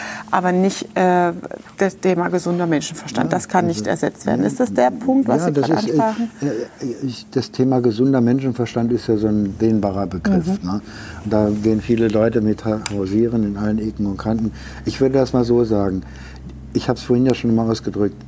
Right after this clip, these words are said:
Speaker 2: Die Kreativität, die Emotionalität, die, ich sag jetzt mal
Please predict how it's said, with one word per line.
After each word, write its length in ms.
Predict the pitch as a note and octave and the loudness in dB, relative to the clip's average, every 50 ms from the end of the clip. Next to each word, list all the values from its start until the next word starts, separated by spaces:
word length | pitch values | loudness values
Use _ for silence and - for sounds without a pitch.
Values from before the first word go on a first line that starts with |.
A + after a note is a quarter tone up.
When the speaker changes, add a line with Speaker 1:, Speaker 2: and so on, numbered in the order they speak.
| - - | -6 -6
Speaker 2:
Die 80 | - | -6
Kreativität, 1000 | B2+ B2+ B2+ C3 C3+ C#3+ C#3 B2+ - B2 A2 G2+ G2+ F#2+ - - F#2+ F#2 F2+ F2+ C2 - - B1+ - - - - - | -4 -2 2 2 4 4 2 0 -2 -6 -4 -4 -4 -4 -4 -8 -10 -10 -10 -12 -14 -16 -16 -16 -16 -16 -16 -14 -12
die 80 | - - | -10 -4
Emotionalität, 1120 | - A#2+ C#3 D3+ D3 - - - B2 A2+ G#2+ G2 F#2 F#2+ F2+ - - - G2+ G2+ G#1 - - - - - - - - - - - - - | 0 0 2 2 0 -2 -2 -2 0 0 0 -2 -2 -4 -8 -10 -12 -12 -10 -10 -12 -12 -14 -16 -16 -16 -16 -16 -16 -16 -16 -14 -6 0
die, 360 | - A2+ A2+ A2+ A2+ A2+ A2 - - - - - - - - - | 2 4 4 6 4 4 2 0 -6 -14 -14 -14 -14 -14 -12 -8
ich 140 | - A#2 - | -8 -6 -2
sag 200 | - C3 B2 A#2+ | 0 0 0 2
jetzt 220 | - A#2+ - - - | 0 -2 -2 0 0
mal 480 | B2 A#2 A#2 A#2 A#2 A#2 A#2 A2+ A2 | 0 2 2 2 2 2 2 0 0